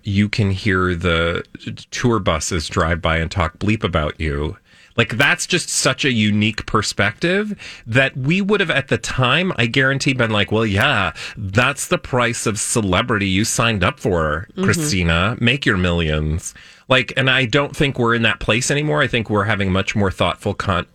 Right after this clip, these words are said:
Speaker 1: complicated conversations or perceptions about what that actually was like. And I think we're probably being somewhat more empathetic.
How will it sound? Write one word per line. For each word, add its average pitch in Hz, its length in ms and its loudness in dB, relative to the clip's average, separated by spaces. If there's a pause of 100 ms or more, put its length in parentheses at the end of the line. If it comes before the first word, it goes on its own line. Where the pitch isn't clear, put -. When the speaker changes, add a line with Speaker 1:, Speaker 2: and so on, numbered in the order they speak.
(120)
Speaker 1:
complicated 90 720 0 (680)
conversations 95 840 2
or 90 160 2
perceptions 101 680 -2
about 90 400 0 (1120)
what 95 280 2
that 95 180 2
actually 85 460 0
was 82 240 0
like. 80 300 0
And 101 100 2
I 85 60 2
think 92 220 -4
we're 87 120 0
probably 87 460 -2
being 82 280 -2
somewhat 85 380 -2
more 80 280 0
empathetic. - 340 -6